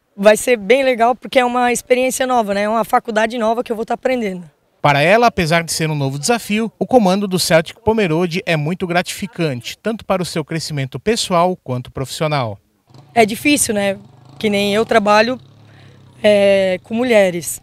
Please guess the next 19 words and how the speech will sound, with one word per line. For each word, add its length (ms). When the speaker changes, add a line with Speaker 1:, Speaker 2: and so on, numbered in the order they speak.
Speaker 1:
então 320
é 120
um 140
estilo 540
diferente 540
que 80
você 120
tem 200
que 280
falar 880
e 180
agir. 400
Agora 320
com 200
homens 400
também 260
é 60
diferente, 600
né? 200